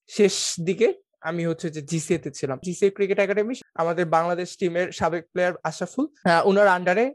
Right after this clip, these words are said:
আর ওইখানে হচ্ছে মোর্শেদ স্যার প্র্যাকটিস করে। অনূর্ধ্ব চোদ্দ, অনূর্ধ্ব ষোলো, অনূর্ধ্ব আঠারো, এই সবগুলো বয়স ভিত্তিক খেলা, ট্রায়ালে অংশগ্রহণ করা, টুর্নামেন্ট খেলা। এভাবেই আমি আসলে ক্রিকেটটাকে একটা পেশা হিসেবেই দেখেছিলাম ছোটবেলা থেকেই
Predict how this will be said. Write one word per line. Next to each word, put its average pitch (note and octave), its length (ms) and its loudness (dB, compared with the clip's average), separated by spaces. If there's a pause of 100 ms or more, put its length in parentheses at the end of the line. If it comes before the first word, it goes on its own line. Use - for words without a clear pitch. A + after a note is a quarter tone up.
আর D3+ 220 4
ওইখানে E3+ 340 -4
হচ্ছে F3 160 -8
মোর্শেদ E3 280 -8
স্যার E3+ 120 -2
প্র্যাকটিস - 360 -4
করে। G#3 220 0 (180)
অনূর্ধ্ব F3 320 2
চোদ্দ, F3 320 0
অনূর্ধ্ব E3 320 -4
ষোলো, E3+ 500 2 (220)
অনূর্ধ্ব E3 320 -6
আঠারো, F3 420 -2 (120)
এই - 100 -8
সবগুলো F#3 380 2
বয়স F3 260 2
ভিত্তিক F#3 380 0
খেলা, E3+ 400 0 (160)
ট্রায়ালে E3+ 420 4
অংশগ্রহণ E3 500 -4
করা, D#3 280 2
টুর্নামেন্ট E3+ 500 -2
খেলা। D3+ 320 -2 (160)
এভাবেই C4 340 4
আমি A#3 220 2
আসলে A3+ 280 2
ক্রিকেটটাকে A3 560 0
একটা G#3+ 220 0 (280)
পেশা G#3+ 240 0
হিসেবেই G#3 440 0
দেখেছিলাম E3+ 460 -6
ছোটবেলা D#3+ 440 0
থেকেই D#3 380 -4